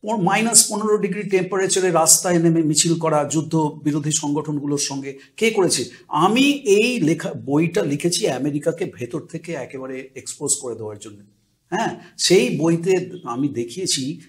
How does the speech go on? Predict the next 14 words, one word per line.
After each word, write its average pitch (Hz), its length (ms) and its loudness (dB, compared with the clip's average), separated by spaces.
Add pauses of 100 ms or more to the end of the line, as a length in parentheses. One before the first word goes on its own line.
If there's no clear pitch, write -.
(120)
যে 143 60 -4
এই 175 460 0
আমেরিকার 151 680 -2
যে 143 440 -2 (320)
অর্থনৈতিক 156 680 0
যে 147 160 -2
আগ্রাসন, 127 600 0 (280)
সেই 170 180 0
আগ্রাসনটা 160 680 -4
আমাদের 165 720 -4
দেশকে 143 400 -4
কিভাবে 156 440 -6
একেবারে 139 400 -6
ভেতর 113 300 -10